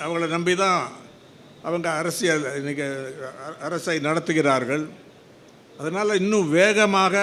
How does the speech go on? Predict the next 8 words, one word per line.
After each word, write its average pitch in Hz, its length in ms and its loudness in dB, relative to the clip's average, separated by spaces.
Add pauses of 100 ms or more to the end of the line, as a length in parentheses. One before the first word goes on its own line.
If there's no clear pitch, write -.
(340)
ஜனநாயகத்தை 170 800 0 (120)
தாக்குவார்கள் 165 760 2
என்று 147 280 -2
தான் 180 280 -2
எதிர்பார்க்கலாம். 143 880 0 (2250)
இந்த 165 520 2 (720)
மூன்று 196 360 4
சட்டங்கள் 185 720 4